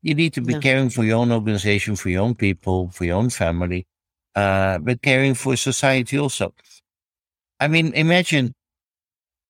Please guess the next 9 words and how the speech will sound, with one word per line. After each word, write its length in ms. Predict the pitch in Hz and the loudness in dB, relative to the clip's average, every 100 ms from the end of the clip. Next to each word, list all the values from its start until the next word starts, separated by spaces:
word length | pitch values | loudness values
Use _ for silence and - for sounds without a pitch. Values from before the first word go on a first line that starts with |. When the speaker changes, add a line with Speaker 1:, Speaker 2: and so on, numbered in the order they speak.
| _ - | _ -4
Speaker 1:
that 160 | 123 | 0
you 140 | 143 196 | 2 4
will 180 | 175 170 | 4 2
be 220 | 127 131 | 2 2
very 260 | 113 156 160 | 4 2 0
successful 760 | - 123 - 120 - - 107 - | -4 -8 -6 -6 -6 -6 -6 -4
in 100 | 107 | -2
your 160 | 107 | -2
job, 400 | 101 - 135 135 | -2 2 4 4